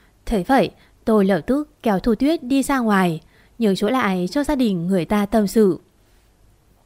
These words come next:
Thu Tuyết đi theo sau tôi, cô ấy hết lời khen ngợi. "Anh hai hay thật, không uổng công bà nội thương anh hai như vậy. Nói một phát là nội chịu liền. Vậy chị có thể yên tâm rồi ha,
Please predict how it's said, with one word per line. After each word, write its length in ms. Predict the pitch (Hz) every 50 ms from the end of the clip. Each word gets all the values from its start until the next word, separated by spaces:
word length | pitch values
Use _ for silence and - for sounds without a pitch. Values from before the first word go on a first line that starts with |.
| _ _ _ _ _ _ _ - - - - - - - - _ _
Thu 140 | - 240 220 196
Tuyết 220 | - 240 277 311 294 247
đi 140 | 226 240 220
theo 200 | 214 233 226 214
sau 260 | - - 240 233 220
tôi, 280 | - 247 233 240 247 240 - - - _ _ -
cô 100 | - 226
ấy 220 | 208 196 185 175 -
hết 100 | - 339
lời 220 | 330 311 233 175
khen 240 | 151 - 285 294 294
ngợi. 260 | 277 247 226 190 - - _ _ _ _ _ _ _ _ _ _ _ _
"Anh 180 | - 226 220 214
hai 220 | 190 247 240 226
hay 200 | 226 269 302 302
thật, 300 | 285 285 262 214 175 - - _ _ _ _ _
không 160 | - - 247
uổng 180 | 226 220 190 156
công 260 | 214 220 220 220 220
bà 160 | 220 233 208
nội 360 | 170 180 196 196 180 175 170 180
thương 120 | - 247
anh 120 | 247 240 240
hai 220 | 220 262 254 254
như 160 | 254 269 294
vậy. 260 | 277 - 262 202 165 - - _ _ _ _ _ _ -
Nói 180 | 214 196 185
một 200 | 185 277 302 -
phát 280 | - - 285 330 392 - _ _ _
là 100 | - 240
nội 180 | 208 202 208 190
chịu 220 | - - 247 -
liền. 300 | 226 220 220 214 208 220 226 - _ _ _ _ _ _ _ _
Vậy 100 | - 226
chị 340 | 196 - 233 202 196 185 180
có 140 | 180 - 190
thể 140 | - 294 262
yên 220 | - 226 233 233
tâm 200 | 226 240 240 233
rồi 200 | 214 262 233 175
ha, 280 | - 196 233 240 254